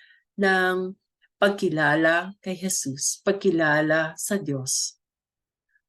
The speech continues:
Um, sana maging bahagi tayo ng gawaing iyon para umani para sa Diyos.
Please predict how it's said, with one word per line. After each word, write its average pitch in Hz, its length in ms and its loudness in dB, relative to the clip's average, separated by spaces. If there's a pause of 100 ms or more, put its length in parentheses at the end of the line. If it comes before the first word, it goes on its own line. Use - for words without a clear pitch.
(120)
Um, 160 520 -16 (360)
sana 214 720 0 (480)
maging 190 800 -2 (160)
bahagi 165 880 0
tayo 143 640 -4 (480)
ng 165 240 0
gawaing 147 720 -2
iyon 123 560 -6 (720)
para 156 320 2
umani 175 800 2 (560)
para 147 320 -4
sa 135 160 -6
Diyos. 127 580 -8